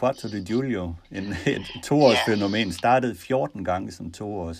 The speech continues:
Speaker 1: øh,
Speaker 2: Ja.
Speaker 1: okay, mange gange på State Fair-baner og så videre, men, øh, gjorde det jo fantastisk.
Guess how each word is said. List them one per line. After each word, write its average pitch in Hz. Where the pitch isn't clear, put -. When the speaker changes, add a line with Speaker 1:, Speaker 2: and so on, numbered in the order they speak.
Speaker 1:
øh, 82
Speaker 2:
Ja. -
Speaker 1:
okay, 104
mange 107
gange 101
på 95
State 107
Fair-baner 90
og 82
så 92
videre, 98
men, 85
øh, 90
gjorde 113
det 98
jo 87
fantastisk. 95